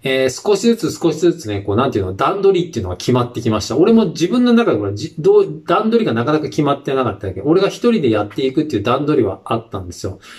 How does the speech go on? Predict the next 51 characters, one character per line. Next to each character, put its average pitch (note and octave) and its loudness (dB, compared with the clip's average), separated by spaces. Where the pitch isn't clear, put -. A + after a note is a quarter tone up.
た - -16
だ G#3+ 2
や A3 2
っ - 2
ぱ G#3+ 2
一 - -2
人 D4+ 4
で A#3 4
や C#3+ 4
る A2+ -2
と G2+ -6
も B2 4
の A3 6
す A#3 2
げ A3+ 4
え B2+ 0
時 A#2 -2
間 D3 0
か C3+ -2
か C#3 -2
る。 G2+ -4
や - 2
っ - 0
て F3 2
み F3+ 2
な D#3 4
い B2 0
と G#2 -2
わ G#2+ 0
か G#2+ 0
ん - -8
な G2 -8
い。 - -10
だ-、 B2+ -4
時 B2 -2
間 C3+ 0
は B2+ 0
か - -14
か C#3 -2
る。 F#2+ -8
時 B2+ -8
間 F#3 0
は F3+ -2
か E3 -4
か A3+ 0
る G#3 2
け B2 0
ど G#2+ -6
も、 F#3+ 2
え G#2 -4
ー、 - -20